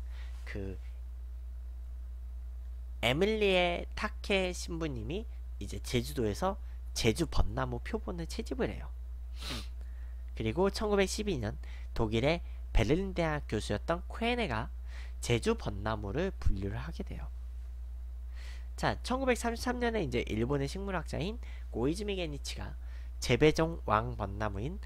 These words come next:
소메이 요시노가 제주도에서 기원했다, 이런 논문을 발표를 해요. 그래서 왕 벚나무의 한국 원산지설의 시발점이고 한때는 정설이죠.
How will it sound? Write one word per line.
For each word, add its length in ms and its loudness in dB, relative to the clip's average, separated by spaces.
소메이 460 0
요시노가 960 -2
제주도에서 600 4
기원했다, 800 0
이런 240 6
논문을 340 0
발표를 380 -4
해요. 160 -4
그래서 260 2
왕 340 6
벚나무의 800 0
한국 460 0
원산지설의 840 0
시발점이고 720 0
한때는 340 -2
정설이죠. 580 -6